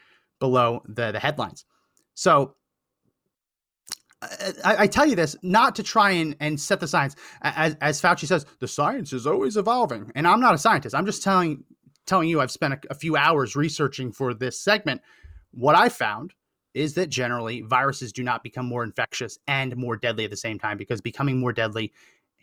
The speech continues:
hampers its ability to infect more people faster. Um, so we do know that the Delta variant apparently is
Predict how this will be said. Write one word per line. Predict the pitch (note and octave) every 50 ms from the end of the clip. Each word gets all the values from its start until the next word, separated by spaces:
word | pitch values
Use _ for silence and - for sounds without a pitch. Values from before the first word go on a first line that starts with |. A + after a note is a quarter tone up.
| - -
hampers | D#3 D#3+ D#3+ D3+ - A#2 G#2 G2 - -
its | A#2+ - -
ability | A2 - A#2+ A2+ A2+ A2
to | - - A#2+
infect | G#2 - - A#2 G2+ - _ -
more | A#2 A2 A2 G2
people | - - A2 G#2+ - - G2 - _ _ _ _
faster. | - C#3 B2+ B2 - - - - _ - - - - - - _ -
Um, | A#2 A2+ A2 G#2+ G#2+ - -
so | - - F#3+ G#3+ G3+ - - -
we | C#3 D3 D#3
do | - - A#3+ D4
know | C4+ D#3+ A#2+ G#2+ B2 E3+ E3+ - _ _ C3 A2 -
that | D3+ D3+ C#3+ - - -
the | C3+ A#2+ C#3
Delta | A2+ - D#3+ F3+ F#3 D3
variant | G#2+ A#2+ A2+ A2 A2 A#2 -
apparently | - - - G3 A3 A#3 E3+ B2+ B2 B2+
is | - - B2+ C3+ B2+ A2 -